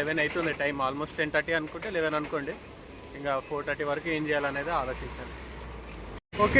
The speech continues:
ఇంతటితో ఈ బ్లాగ్ అయితే ఎండ్ చేస్తా. ఈ వీడియో మీకు నచ్చినట్లయితే లైక్ చేయండి, షేర్ చేయండి, సబ్స్క్రైబ్ చేసుకోవడం మర్చిపోకండి. అనిల్ signing off, bye bye. Meet you next vlog.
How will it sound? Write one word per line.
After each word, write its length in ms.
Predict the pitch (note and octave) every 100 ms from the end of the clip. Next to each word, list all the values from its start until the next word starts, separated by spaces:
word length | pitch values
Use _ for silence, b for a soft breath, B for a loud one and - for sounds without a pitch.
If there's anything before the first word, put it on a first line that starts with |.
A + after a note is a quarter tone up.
| G#3+
ఇంతటితో 360 | G3 A3+ G#3 A#3+
ఈ 40 | G3
బ్లాగ్ 260 | F3 F3 G3
అయితే 140 | G#3 G#3 F3+
ఎండ్ 140 | F3
చేస్తా. 220 | F#3 - G#3 F#3+
ఈ 20 | F3
వీడియో 200 | F#3+ G#3
మీకు 140 | G3+ F#3
నచ్చినట్లయితే 580 | E3 - F#3+ F3+ F3+ F#3+ E3+
లైక్ 160 | D#3+ D3+
చేయండి, 200 | F3+ F3+ D3
షేర్ 180 | E3 E3
చేయండి, 180 | E3+ E3+
సబ్స్క్రైబ్ 420 | E3+ - F#3 F3 F3
చేసుకోవడం 340 | E3 F3 E3
మర్చిపోకండి. 520 | D#3 - F3 D#3+ E3 - - - - -
అనిల్ 220 | D#3 F#3 -
signing 260 | F3+ F3 E3+
off, 80 | E3 E3
bye 120 | D#3
bye. 120 | E3+ E3+
Meet 180 | E3 F3
you 60 | F3+ F3+
next 240 | F3+ - - - - - -
vlog. 260 | D#3+ E3